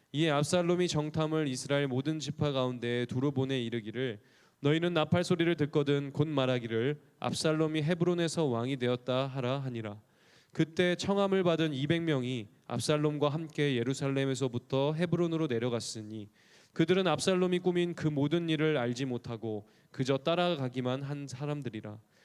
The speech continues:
제사 드릴 때에 압살롬이 사람을 보내 다윗의 모사길로 사람 아이도벨을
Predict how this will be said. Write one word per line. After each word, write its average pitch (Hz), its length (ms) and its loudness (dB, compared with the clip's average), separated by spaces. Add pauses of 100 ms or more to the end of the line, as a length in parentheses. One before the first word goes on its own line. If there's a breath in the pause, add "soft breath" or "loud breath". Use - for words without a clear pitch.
(220 soft breath)
제사 156 320 2
드릴 180 300 2
때에 147 320 2
압살롬이 143 640 0
사람을 147 420 -2
보내 123 420 -4 (240 soft breath)
다윗의 143 460 0
모사길로 151 840 -2
사람 151 520 -4
아이도벨을 131 800 0